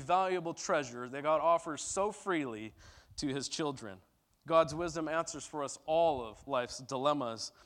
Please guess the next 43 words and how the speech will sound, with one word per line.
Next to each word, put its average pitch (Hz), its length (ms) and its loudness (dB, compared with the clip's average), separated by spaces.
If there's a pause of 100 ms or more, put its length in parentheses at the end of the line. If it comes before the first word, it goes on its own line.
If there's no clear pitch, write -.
(220)
God's 165 300 6
wisdom 170 500 0
then 151 140 -4 (100)
ushers 170 560 4
us - 400 -10 (340)
into 151 260 -8
the 131 80 -8
kingdom 120 360 -12
of 101 120 -16
God. 92 260 -12 (640)
And 151 100 -6
it 151 120 -10
keeps - 240 -6
us 185 120 -2
on 180 140 2
track 220 400 6
with 170 160 -4
God's 170 240 6
character, 226 680 -2 (260)
God's 175 260 6
righteousness, 233 580 2
so 208 140 -4
that 180 140 0
as 190 180 0
you 214 60 -6
start 214 260 -2
to 170 80 -6
veer 202 320 -2
off 214 220 6
the 185 60 -4
road 196 240 2
of 139 120 -2
righteousness, 226 600 0
that 165 240 6
wisdom 190 420 -2
just 135 240 -6
draws 196 440 4
you 208 120 -4
right 220 200 2
back 208 300 2
in 185 140 -4
and 160 100 -4
says, 147 380 -4